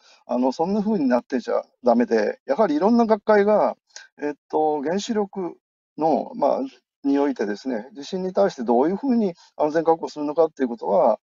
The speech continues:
一緒に考える必要があるだろうという話です。それからちょっと一番下ですけれども、あの、原子力の産業界では耐震設計技術指針というのがもうすでに作られていて、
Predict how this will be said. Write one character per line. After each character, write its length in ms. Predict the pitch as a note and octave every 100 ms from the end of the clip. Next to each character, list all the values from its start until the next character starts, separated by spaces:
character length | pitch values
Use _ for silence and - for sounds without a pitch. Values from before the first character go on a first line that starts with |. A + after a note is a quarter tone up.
| _
一 80 | D3
緒 140 | D#3+
に 60 | D3+
考 80 | C3+ C#3+
え 60 |
る 60 | C3+
必 160 | B2 C#3
要 80 |
が 80 | C3
あ 40 | B2
る 60 |
だ 80 | G#2
ろ 140 | G#2
う 40 | G2+
と 140 | G#2
い 40 | A2
う 20 |
話 260 | A2 G2+
で 80 | -
す。 160 | - - _ _ _ _ _ _ _ _ _ _ - - -
そ 100 | -
れ 80 | E3+
か 100 | G3+
ら 120 | F#3+
ち 80 | A#3+
ょ 20 |
っ 20 |
と 60 | G3+
一 140 | D3
番 160 | F#3 G3
下 180 | - G3+
で 80 | G3+
す 80 |
け 80 | -
れ 120 | G3
ど 80 | C3+
も、 300 | C#3 C3+ B2+ -
あ 140 | C#3+
の、 340 | D3+ D3+ D3+ C#3
原 160 | F#3
子 80 | A#3+
力 160 | B3+ D#4
の 80 |
産 240 | - D3+ E3+
業 160 | F#3+
界 180 | F#3 C#3+
で 60 | A#2+
は 80 | A#2
耐 220 | D3+ F3+
震 160 | A#3
設 180 | G#3 B3
計 160 | - B2+
技 120 | A#2+
術 160 | F3+ A#3+
指 360 | G#3+ - A3
針 80 | C#3
と 100 | -
い 80 | A#2+
う 60 | B2
の 140 | A#2
が 60 | A2+
も 80 |
う 40 | A#2
す 80 | -
で 60 |
に 80 | C#3
作 220 | - C#3+
ら 80 | C#3+
れ 80 | C#3+
て 160 | C#3+ C#3
い 60 |
て、 240 | B2 G#2+